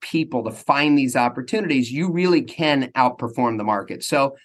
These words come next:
you know, that's, that's the whole point. You know, there, there's a lot in there, not only about finding opportunities, how to work with brokers, how to raise capital, how to finance deals, uh, how to, uh, improve upon them. Uh, so th-, th-, there's, there's really, I, I'm hoping that after someone reads this book, they will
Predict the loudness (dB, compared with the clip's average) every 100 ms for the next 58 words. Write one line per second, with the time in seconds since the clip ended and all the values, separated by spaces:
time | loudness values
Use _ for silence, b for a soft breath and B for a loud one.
0 | B B -2 0 4 2 2 2 2 0
1 | -2 -2 0 0 2 2 0 -2 -2 -2
2 | -4 -4 0 2 2 2 2 2 0 0
3 | -4 -2 0 2 2 0 0 2 4 4
4 | 4 2 -2 -2 0 2 0 -2 0 0
5 | 2 0 0 -2 2 2 4 0 -2 -2
6 | -2 0 -2 -6 -8 -4 -2 -2 -2 0
7 | -2 -4 0 2 4 2 0 0 2 2
8 | 0 -4 b b b b 2 4 2 2
9 | 2 2 0 0 2 4 2 2 0 0
10 | -2 -4 -4 2 2 2 0 2 4 4
11 | 4 2 0 b b b 2 4 4 0
12 | -2 -2 -2 -4 -2 0 2 2 2 0
13 | 0 0 0 2 4 4 2 -2 -2 0
14 | 2 2 2 2 4 4 4 2 2 0
15 | 0 -4 -2 0 2 2 4 2 0 -6
16 | 0 2 2 0 0 0 -4